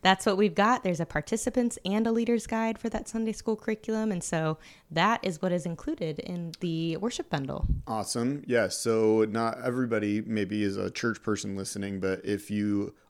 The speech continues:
Speaker 2: are and you know what it takes to put together weekly worship,
Speaker 1: <laughs>
Speaker 2: we're trying to help you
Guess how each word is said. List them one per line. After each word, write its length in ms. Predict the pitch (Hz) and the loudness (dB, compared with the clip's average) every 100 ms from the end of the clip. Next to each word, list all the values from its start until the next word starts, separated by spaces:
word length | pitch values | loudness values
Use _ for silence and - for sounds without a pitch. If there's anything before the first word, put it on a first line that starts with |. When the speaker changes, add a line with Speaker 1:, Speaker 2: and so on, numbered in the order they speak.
| - | 0
Speaker 2:
are 580 | 110 131 117 110 110 - | 4 4 4 4 2 2
and 360 | 107 104 101 95 | -2 -2 -2 -4
you 180 | 98 107 | -2 0
know 200 | 107 110 | 2 4
what 140 | 117 | 4
it 100 | 107 | 2
takes 280 | - 107 - | -2 -4 -4
to 80 | - | -10
put 160 | 104 104 | -10 -8
together 420 | 95 101 98 92 | -4 -2 0 0
weekly 360 | 101 101 107 | -2 -2 -2
worship, 600 | 90 101 113 - 85 85 - _ - | 2 2 2 -2 -4 -4 -12 _ -10
Speaker 1:
<laughs> 240 | 151 135 120 | -6 -6 -4
Speaker 2:
we're 100 | 101 | -4
trying 320 | 131 127 123 | 0 2 2
to 40 | |
help 280 | 117 139 | 2 2
you 80 | 135 | 2